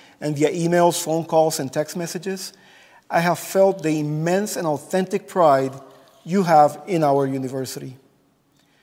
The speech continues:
I have learned that the N A U community values and desires trust and transparency. I have learned that the campus community wants to realize our goals of being a diverse,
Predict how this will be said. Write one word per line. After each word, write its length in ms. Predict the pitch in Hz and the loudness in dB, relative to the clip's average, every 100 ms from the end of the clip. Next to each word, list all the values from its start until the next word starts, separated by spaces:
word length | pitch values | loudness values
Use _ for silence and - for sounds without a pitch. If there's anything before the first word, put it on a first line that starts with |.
| _ _ | _ _
I 80 | 156 | 0
have 200 | 165 151 | 2 2
learned 280 | 175 196 196 | 2 2 2
that 140 | 165 | 2
the 100 | 180 | 2
N 100 | 185 | 2
A 60 | 190 | 0
U 220 | 196 196 | 0 -2
community 540 | 196 190 196 196 196 | -4 -4 -2 -4 -6
values 580 | 160 156 165 196 208 - | 0 4 6 4 -2 -6
and 100 | 196 | -8
desires 460 | 170 - 185 190 185 | -6 -2 0 0 -6
trust 340 | - 190 190 | -6 -6 -4
and 80 | 196 | -8
transparency. 760 | 202 185 - 190 202 180 151 135 _ _ _ _ _ _ _ - | -8 -8 -8 -8 -6 -10 -14 -20 _ _ _ _ _ _ _ -6
I 60 | 151 | -2
have 200 | 170 165 | 0 -2
learned 400 | 170 214 202 143 | 0 0 0 -2
that 140 | 147 | -4
the 40 | 143 | -6
campus 440 | - 202 226 208 | -6 -4 -4 -6
community 360 | - 175 170 180 | -6 -6 -4 -6
wants 540 | 156 143 165 233 247 | -6 -2 0 0 -2
to 80 | - | -6
realize 540 | 156 160 156 165 160 | -2 0 4 2 2
our 80 | 190 | -4
goals 340 | 156 156 165 185 | 0 0 0 -4
of 140 | 151 | -4
being 240 | 160 175 | -4 -2
a 80 | 165 | -2
diverse, 580 | 147 147 127 147 175 - | 0 0 0 -2 -2 -6